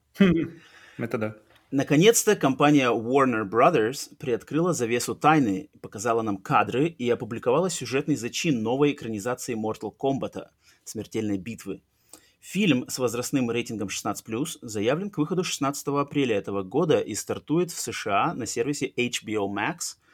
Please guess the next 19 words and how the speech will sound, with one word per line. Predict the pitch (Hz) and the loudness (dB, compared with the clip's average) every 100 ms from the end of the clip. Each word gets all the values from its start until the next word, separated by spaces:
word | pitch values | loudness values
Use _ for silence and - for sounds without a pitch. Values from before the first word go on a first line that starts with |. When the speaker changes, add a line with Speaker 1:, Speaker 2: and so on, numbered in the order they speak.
| _ _ | _ _
Speaker 2:
одновременно | 107 107 107 113 165 | -6 -6 -4 -2 0
с | 160 | -2
кинотеатрами. | - 160 156 95 - 92 - _ _ _ - _ | -2 -2 0 -4 -6 -10 -12 _ _ _ -20 _
Среди | - 110 135 | -14 -4 -2
персонажей, | 160 139 143 151 190 160 98 | 0 0 2 2 4 0 -2
которые | 107 117 110 104 | -4 -2 -2 0
появятся | 113 110 104 101 | 2 2 0 -8
в | |
фильме, | - 147 131 | -2 0 0
будут | 101 104 - | -2 -6 -6
как | - - - | -8 -8 -8
классические | 113 98 107 117 - 143 | -8 -6 -8 -6 -2 0
любимцы | 143 160 165 | 0 0 -2
фэнов, | 165 156 165 165 - | -2 0 0 -2 -6
это | - 98 98 | -8 -8 -8
Лю | 98 98 | -8 -8
Канг, | - 131 147 143 | -2 0 2 0
Скорпион, | - - - 110 120 131 | -4 -10 -4 0 0 -2
Саб-Зиро, | 127 98 101 110 127 123 117 | -6 -8 -8 -6 0 2 2